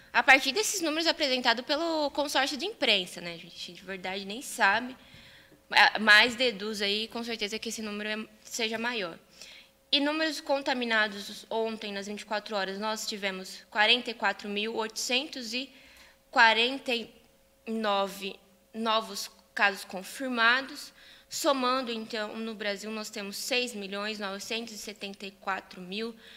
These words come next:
duzentos e cinquenta e oito diagnósticos de covid dezenove. E, pra destacar, nós temos alta aí em dezoito estados e no Distrito Federal.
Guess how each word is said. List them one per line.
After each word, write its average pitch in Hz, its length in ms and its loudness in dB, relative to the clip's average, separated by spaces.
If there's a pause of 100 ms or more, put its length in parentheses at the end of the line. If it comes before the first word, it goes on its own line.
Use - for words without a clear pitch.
(160)
duzentos 226 460 0
e - 20 -6
cinquenta 220 440 -6
e - 20 -8
oito 190 500 -8 (400)
diagnósticos 214 680 0
de 202 80 -10
covid 190 480 -12
dezenove. 220 640 -6 (420)
E, 262 100 -2
pra 311 180 2
destacar, 277 760 2 (1400)
nós 240 380 2
temos 254 400 -4
alta 226 400 2
aí 226 440 -2 (200)
em 240 120 -4
dezoito 247 560 -2
estados 247 560 2
e 262 40 -8
no 247 120 -8
Distrito 247 300 -10
Federal. 226 460 -8